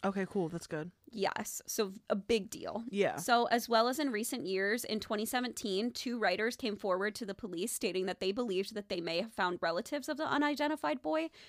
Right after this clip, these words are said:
Speaker 2: living in Memphis and asked P D to investi-, or the police department to
Speaker 1: Mm-hmm.
Speaker 2: investigate.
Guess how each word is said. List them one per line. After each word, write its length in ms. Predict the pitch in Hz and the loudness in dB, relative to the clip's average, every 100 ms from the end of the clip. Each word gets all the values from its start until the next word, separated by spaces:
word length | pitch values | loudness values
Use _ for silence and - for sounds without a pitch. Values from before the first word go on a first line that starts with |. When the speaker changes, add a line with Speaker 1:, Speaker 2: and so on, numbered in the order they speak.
| - | -4
Speaker 2:
living 300 | 220 226 240 | 0 2 2
in 180 | 214 196 | 2 2
Memphis 520 | 196 220 208 165 - | 2 2 0 0 -2
and 160 | - 202 | -2 0
asked 300 | 185 190 - | 2 0 -2
P 160 | - 196 | -8 -6
D 180 | 180 175 | -6 -8
to 140 | - | -6
investi-, 540 | 170 160 - - - - | -6 -4 -6 -6 -12 -4
or 140 | 220 180 | -2 -2
the 80 | 190 | -2
police 200 | 185 - | -6 -4
department 320 | 208 120 - | -6 -6 -6
to 80 | 214 | -4
Speaker 1:
Mm-hmm. 100 | 190 | -2
Speaker 2:
investigate. 480 | 180 156 156 123 | -2 -2 -4 -6